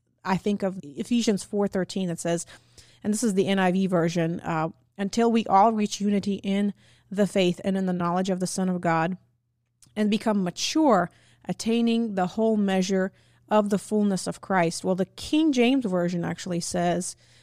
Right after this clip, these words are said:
um, "Till we come in the unity of the faith and in the, of the knowledge of Son of God," unto a, into a perfect man,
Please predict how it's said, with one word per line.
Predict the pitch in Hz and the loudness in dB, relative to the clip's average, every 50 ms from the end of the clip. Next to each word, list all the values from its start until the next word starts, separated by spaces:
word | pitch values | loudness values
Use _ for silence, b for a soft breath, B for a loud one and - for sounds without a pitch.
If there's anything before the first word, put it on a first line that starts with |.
| b b b | b b b
um, | - 185 175 170 170 170 - 180 190 196 214 _ _ _ _ _ _ _ _ _ - - _ _ _ _ _ _ | 0 0 2 2 0 0 -2 -4 -6 -10 -12 _ _ _ _ _ _ _ _ _ -20 -20 _ _ _ _ _ _
"Till | - 226 226 214 | 0 2 2 4
we | 220 220 | 4 2
come | - - 233 220 214 - | 2 4 2 2 4 2
in | - 208 | 0 0
the | 196 185 - | 0 -2 -4
unity | - 202 208 233 247 233 220 202 | -2 0 2 4 4 4 4 2
of | 190 175 | 2 2
the | 175 175 | 0 -4
faith | - - 185 175 170 170 - | -2 0 0 0 0 0 -2
and | - 190 190 | -2 -2 -2
in | 185 180 | -2 -4
the, | 175 - - | -6 -4 -2
of | 190 180 | -2 0
the | 185 190 | 2 2
knowledge | 180 180 180 190 202 202 - | 2 2 2 2 2 0 -2
of | - - 196 190 | -2 -2 -2 -2
Son | - - - 196 196 | -2 -2 -2 -2 -2
of | 190 190 | -2 -2
God," | 180 175 165 165 165 170 - b b b b b b b b b _ | 0 0 2 2 0 -2 -4 b b b b b b b b b _
unto | 226 233 247 254 240 - - 240 240 233 - - | 2 4 4 4 2 2 0 0 0 0 0 -2
a, | 190 202 - _ | -2 -2 0 _
into | 247 277 262 - - 254 220 | 2 2 2 2 2 2 2
a | 202 | 2
perfect | - - 233 226 226 - - 220 - - | 2 2 2 2 2 2 0 -2 0 0
man, | 208 196 190 180 170 175 - 190 175 | 0 0 2 0 0 -2 -4 -6 -6